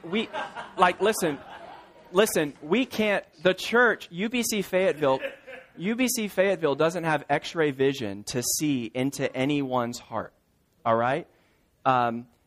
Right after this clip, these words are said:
we don't know for sure. We're not saying we kn-, when, excommunication is not telling someone, "We don't know for sure you're going to hell." But what it, what it is saying is we,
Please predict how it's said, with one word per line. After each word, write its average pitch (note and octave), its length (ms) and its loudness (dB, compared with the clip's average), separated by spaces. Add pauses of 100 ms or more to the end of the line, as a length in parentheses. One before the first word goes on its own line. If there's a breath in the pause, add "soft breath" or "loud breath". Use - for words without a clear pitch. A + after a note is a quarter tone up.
(120)
we E3 360 -2
don't F#3 300 2
know D#3+ 180 2
for C3 240 -6
sure. D#3 320 0
We're C#3 160 0
not G#3 240 0
saying A#2+ 560 0 (200 soft breath)
we F3 360 0
kn-, F3+ 180 0
when, C#3+ 160 -2 (120)
excommunication E3 840 -2
is A2 120 -8
not A#2+ 220 0
telling D3 300 -4
someone, G#2+ 480 -6 (220 soft breath)
"We A#2+ 260 -6
don't C#3+ 220 0
know A#2+ 140 -4
for G#2+ 180 -12
sure G2+ 420 -8 (180)
you're G#2+ 280 -4
going G#2 300 -6
to F#2+ 40 -14
hell." F#2+ 340 -12 (200 soft breath)
But G#2 100 -2
what F#2 140 -8
it, B2+ 280 -2
what A2 160 -4
it G#2+ 120 -8
is D#3 220 0
saying G2 260 -6
is F#2+ 160 -14
we, A2+ 420 -8